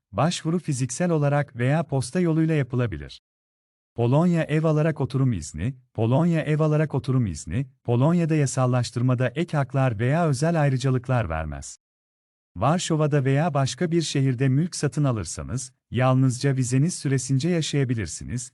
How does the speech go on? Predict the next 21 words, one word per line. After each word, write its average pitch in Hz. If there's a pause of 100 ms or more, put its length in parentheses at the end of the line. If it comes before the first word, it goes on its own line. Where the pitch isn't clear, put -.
(160)
En 156
ideal 156
seçenek 143
Polonya'da 139
bir 170
iş 175
açmak 151
için 139
gayrimenkul 123
satın 170
almak 135
olacaktır. 78 (720)
Polonya'da 147
iş, - (100)
oturma 131
izni 147
almaya 151
önemli 139
ölçüde 147
katkıda 127
bulunacaktır, 104